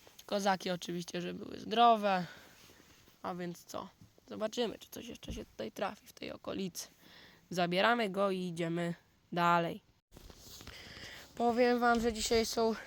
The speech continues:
strasznie przezbierane te lasy.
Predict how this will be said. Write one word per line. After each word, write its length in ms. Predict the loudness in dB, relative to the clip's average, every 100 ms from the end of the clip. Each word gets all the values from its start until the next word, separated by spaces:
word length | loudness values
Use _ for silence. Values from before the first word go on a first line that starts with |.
| -16
strasznie 720 | -12 -2 4 6 6 2 -4 -4
przezbierane 800 | -4 -6 -2 0 2 2 2 -2
te 160 | 0
lasy. 600 | 2 2 0 -2 -2 -2